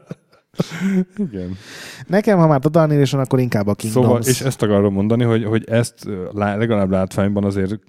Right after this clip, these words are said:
Speaker 1: helyrehozta a kilencvenkilences Kingdoms, úgyhogy nem tudom, mert az,
Speaker 2: Az,
Speaker 1: azt
Speaker 2: az
Speaker 1: úgy so-,
Speaker 2: hangulatos
Speaker 1: so-,
Speaker 2: volt.
Speaker 1: sokan nem szeretik a Kingdomsot. Ö, én,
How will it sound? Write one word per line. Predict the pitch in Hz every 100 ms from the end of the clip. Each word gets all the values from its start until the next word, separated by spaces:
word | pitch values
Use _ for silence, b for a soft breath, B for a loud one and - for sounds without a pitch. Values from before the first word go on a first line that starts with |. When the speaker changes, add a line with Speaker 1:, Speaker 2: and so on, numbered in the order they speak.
| 92
Speaker 1:
helyrehozta | 101 87 85 - - 87
a | 87
kilencvenkilences | 90 82 85 87 - 82 82 85
Kingdoms, | - 87 87 85 85
úgyhogy | - - 92 -
nem | 90
tudom, | 82 90 95
mert | 98 b b -
az, | 113
Speaker 2:
Az, | 214
Speaker 1:
azt | 127
Speaker 2:
az | 226
Speaker 1:
úgy | 147
so-, |
Speaker 2:
hangulatos | 170 123 113 113
Speaker 1:
so-, | 156 143
Speaker 2:
volt. | -
Speaker 1:
sokan | 147 110 95
nem | 95
szeretik | 98 113 110 110 101
a |
Kingdomsot. | - 107 120 123 135 - b b b b b b b
Ö, | 123 123 120 123 - _ _ _ _
én, | 139 143 147 156